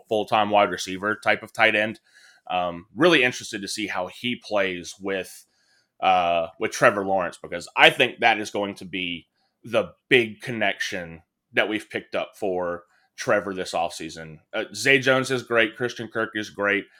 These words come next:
Um, you know, uh, bringing back in Laquan Treadwell, I liked for depth. Uh, I thought he had a really nice end of the season, but, um, Evan Ingram is who I'm looking at is going to be the most impactful year one offensive pickup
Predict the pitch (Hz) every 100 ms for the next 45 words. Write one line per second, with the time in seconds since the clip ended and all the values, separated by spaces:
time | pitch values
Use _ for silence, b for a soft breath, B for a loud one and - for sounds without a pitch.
0 | b b b 95 92 92 92 87 - _
1 | _ _ 117 98 87 85 - - 98 92
2 | 87 123 120 113 95 107 107 - 104 104
3 | 104 98 98 113 98 85 - 107 107 107
4 | 107 107 107 107 107 - - 107 92 104
5 | 110 - - - 90 90 - 95 113 107
6 | 95 92 95 95 92 92 - 95 101 101
7 | 98 95 95 92 92 - 87 80 _ _
8 | _ - 87 87 82 - 139 131 113 101
9 | 98 92 - 101 98 95 95 98 95 92
10 | 98 98 107 98 98 95 95 98 101 -
11 | - 123 117 123 113 - 104 92 87 _
12 | _ _ 113 120 110 107 101 92 - 98
13 | - 90 - - - 90 90 85